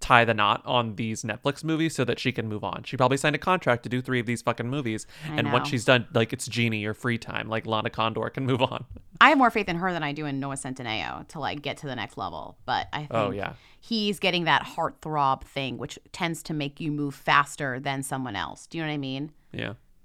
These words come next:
Speaker 1: But I think that she, one, two, three.
Speaker 2: Who?
Speaker 1: Who? 'Cause Noah Centineo's still a who. Joey
Speaker 2: He is.
Speaker 1: King's still a who.
Speaker 2: He is.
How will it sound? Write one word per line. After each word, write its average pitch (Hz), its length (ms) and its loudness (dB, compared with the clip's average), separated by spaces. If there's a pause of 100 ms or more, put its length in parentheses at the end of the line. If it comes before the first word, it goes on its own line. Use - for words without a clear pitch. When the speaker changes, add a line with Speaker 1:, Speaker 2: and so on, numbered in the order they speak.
(100)
Speaker 1:
But 131 120 6
I 127 80 8
think 131 260 -4
that 127 160 0
she, 104 1120 -6
one, 123 380 -2
two, 123 380 -2
three. 110 600 -4 (440)
Speaker 2:
Who? 170 180 -6
Speaker 1:
Who? 131 400 -2 (220)
'Cause 139 160 0
Noah 151 160 6
Centineo's 160 440 0
still 131 200 2
a 127 60 4
who. 135 260 -2 (440)
Joey 127 300 8
Speaker 2:
He 120 40 2
is. 101 40 2
Speaker 1:
King's 156 240 0
still 127 240 2
a 123 60 6
who. 123 380 2
Speaker 2:
He 147 180 -6
is. 117 400 -14